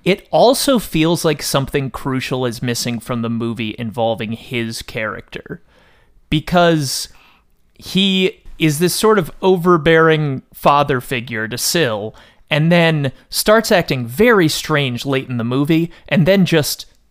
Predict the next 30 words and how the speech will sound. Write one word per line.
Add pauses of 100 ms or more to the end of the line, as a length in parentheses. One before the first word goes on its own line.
(140)
dies. (1200)
D-,
strange
to
the
point
where
I
was
like,
"Is
he
possessed
by
Syl
somehow?" (220)
What,
did
anyone
else
pick
up
on
that?
Like,
his
performance
takes
a
turn